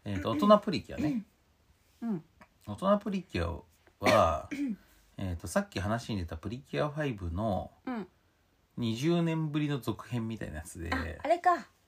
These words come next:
Speaker 1: うん。
Speaker 2: はいはい。
Speaker 1: 大人になったのぞみたちが、そのプリキュアファイブの主人公たちが、
Speaker 2: うん。
Speaker 1: まあ、もう一回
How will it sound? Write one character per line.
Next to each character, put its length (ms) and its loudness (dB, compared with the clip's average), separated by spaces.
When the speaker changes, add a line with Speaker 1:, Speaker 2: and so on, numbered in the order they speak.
Speaker 1:
う 60 -8
ん。 100 -2
Speaker 2:
は 80 -2
い 80 -2
は 140 -10
い。 120 -14
Speaker 1:
大 80 -12
人 240 -2
に 140 -4
な 100 -2
っ 80 -8
た 340 2
の 120 -4
ぞ 120 -4
み 140 -2
た 160 -8
ち 240 -16
が、 340 -6
そ 60 -10
の 60 -10
プ 80 -4
リ 100 -2
キ 80 -8
ュ 40 -4
ア 20 -6
フ 80 -6
ァ 60 -4
イ 20 -8
ブ 60 -6
の 60 -4
主 140 -8
人 140 -4
公 100 -12
た 120 -16
ち 180 -14
が、 420 -4
Speaker 2:
う 60 -2
ん。 200 -6
Speaker 1:
ま 380 -4
あ、 60 -12
も 80 -6
う 60 -2
一 160 -8
回 340 -8